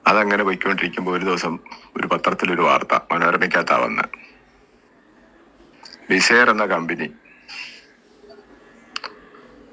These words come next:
വല്ലവരുടെയും സ്ഥലം ചൂണ്ടിക്കാണിച്ച് ആൾക്കാരുടെ കയ്യിൽ നിന്ന് പണം പിരിക്കുന്നു.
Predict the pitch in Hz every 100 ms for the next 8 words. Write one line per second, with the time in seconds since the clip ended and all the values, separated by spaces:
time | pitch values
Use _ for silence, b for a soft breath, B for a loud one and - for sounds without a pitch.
0 | - 95 98 107 123 123 127 123 101 98
1 | 107 95 95 104 90 - - - - -
2 | 90 - 95 92 90 87 - 90 82 -
3 | - -